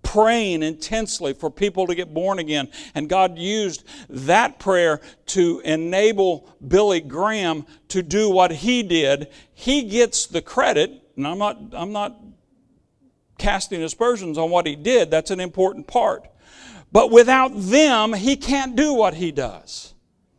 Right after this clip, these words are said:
We all have that part.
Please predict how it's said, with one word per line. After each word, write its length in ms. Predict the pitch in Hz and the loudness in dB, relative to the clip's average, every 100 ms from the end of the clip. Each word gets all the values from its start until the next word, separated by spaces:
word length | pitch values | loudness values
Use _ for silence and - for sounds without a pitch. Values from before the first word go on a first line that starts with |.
| _ _ - - | _ _ -20 -20
We 360 | - 165 233 254 | -6 2 4 2
all 720 | - - 240 254 247 202 156 | -2 0 6 8 10 8 6
have 520 | - - 208 214 190 | -2 -8 -2 0 0
that 360 | 156 139 - - | 2 0 -2 -8
part. 560 | - 214 185 117 - | -4 0 2 0 -8